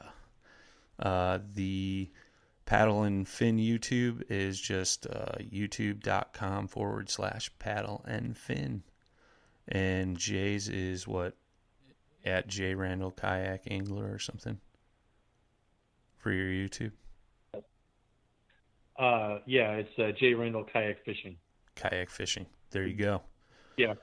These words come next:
Speaker 2: for YouTube.
Speaker 1: Got some walkthrough videos, tips, techniques, fishing trips, trailers, you name it. You can find all that good succulent stuff there,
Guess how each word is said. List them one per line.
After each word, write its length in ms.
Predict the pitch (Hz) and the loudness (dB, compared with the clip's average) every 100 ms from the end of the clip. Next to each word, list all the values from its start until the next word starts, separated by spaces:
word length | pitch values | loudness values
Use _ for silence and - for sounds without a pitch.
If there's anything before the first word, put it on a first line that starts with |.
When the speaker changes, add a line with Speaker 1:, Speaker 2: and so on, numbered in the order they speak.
| - | -8
Speaker 2:
for 80 | 117 | -6
YouTube. 460 | 107 104 - 101 101 - - - - - 101 | -4 -4 -6 -8 -10 -16 -20 -20 -20 -12 6
Speaker 1:
Got 200 | 135 - | 6 8
some 160 | 113 | 4
walkthrough 460 | 113 120 - 131 120 | 4 4 2 2 2
videos, 960 | 117 120 117 117 110 110 101 - - - - | 4 6 8 8 8 6 4 0 -2 -6 -6
tips, 420 | - 123 - - | 0 2 2 0
techniques, 720 | - 123 117 120 120 117 107 | 2 2 2 4 4 4 0
fishing 380 | - - 117 117 | 0 2 2 2
trips, 880 | - - 120 - - - - - - - | 0 4 4 4 2 2 4 2 -2 2
trailers, 880 | - 131 123 117 113 110 104 - | 8 10 8 6 4 2 0 0
you 100 | 123 | 4
name 300 | 113 110 107 | 6 6 4
it. 120 | 107 - - - - | 2 -2 -12 -12 -6
You 100 | 110 | -2
can 120 | 95 | -2
find 280 | - 98 95 | 0 0 -2
all 140 | 104 | -4
that 200 | 95 95 | -4 -4
good 240 | 107 101 101 | -4 -4 -2
succulent 500 | - 104 - 113 - | -2 -4 -4 -4 -2
stuff 320 | - - - | -2 -2 -2
there, 300 | 127 139 | -2 -2